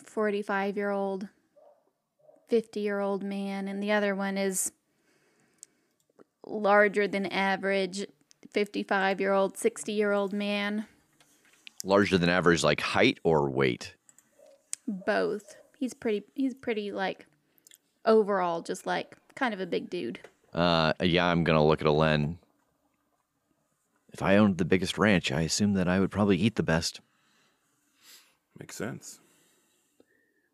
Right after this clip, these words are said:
Speaker 2: Uh, and so I will, uh, walk over towards that group.
Speaker 1: Okay. Um, Alen, do you follow?
Speaker 3: Y-, yeah, like a puppy.
Speaker 2: <laughs> Uh, and when I approach them, uh, I'm gonna bow so that I'm not looking directly at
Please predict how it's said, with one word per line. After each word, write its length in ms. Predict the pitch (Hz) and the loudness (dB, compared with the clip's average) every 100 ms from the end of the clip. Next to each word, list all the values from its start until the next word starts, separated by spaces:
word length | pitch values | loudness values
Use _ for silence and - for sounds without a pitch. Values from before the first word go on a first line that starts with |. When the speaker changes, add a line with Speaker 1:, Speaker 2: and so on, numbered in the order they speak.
| _ | _
Speaker 2:
Uh, 240 | 78 78 71 | 0 2 2
and 80 | 78 | 2
so 160 | 85 | 4
I 100 | 76 | 6
will, 380 | 80 80 78 76 | 6 6 6 6
uh, 220 | 76 76 | 4 4
walk 300 | 69 82 95 | 4 4 4
over 300 | 98 85 87 | 4 6 4
towards 380 | 80 - 87 82 | 4 2 4 4
that 180 | 85 76 | 2 2
group. 340 | 82 90 - 82 _ _ _ _ _ _ _ _ _ _ _ _ _ _ _ _ _ _ _ _ _ _ - - | 4 2 0 -18 _ _ _ _ _ _ _ _ _ _ _ _ _ _ _ _ _ _ _ _ _ _ -20 -4
Speaker 1:
Okay. 320 | 277 254 294 381 _ _ _ _ _ _ - | -2 0 -2 -4 _ _ _ _ _ _ -4
Um, 400 | 247 233 226 226 - _ | -2 0 -2 -6 -12 _
Alen, 340 | 240 240 233 240 | 0 2 2 0
do 80 | |
you 100 | 254 | -4
follow? 400 | 240 247 254 269 285 _ _ - | -4 -4 -2 -4 -6 _ _ -6
Speaker 3:
Y-, 100 | - _ | -6 _
yeah, 280 | 104 120 120 - | 0 2 2 0
like 280 | 120 131 123 | -2 -2 0
a 80 | 90 | -6
puppy. 540 | - 120 - 87 78 _ _ _ _ _ _ _ _ - | -4 -6 -4 -8 -12 _ _ _ _ _ _ _ _ -10
Speaker 2:
<laughs> 320 | - - - 254 131 254 - 311 - 330 - - - | -8 -4 0 2 2 2 2 2 -2 -6 -12 -18 -2
Uh, 240 | 107 107 - | 0 2 2
and 140 | 107 | 2
when 100 | 117 | 4
I 120 | 117 | 6
approach 480 | 110 92 - 123 - | 6 6 6 4 6
them, 240 | 113 98 95 | 6 6 4
uh, 220 | 98 95 | 4 4
I'm 140 | 95 107 | 4 4
gonna 120 | 123 | 4
bow 440 | 85 90 92 85 | 2 2 4 4
so 120 | 78 85 | 2 0
that 100 | 80 | 2
I'm 120 | 82 | 4
not 240 | 87 - | 2 0
looking 300 | 95 95 92 | -4 0 0
directly 500 | 80 73 80 85 80 | 2 2 2 4 4
at 220 | 76 82 | 2 0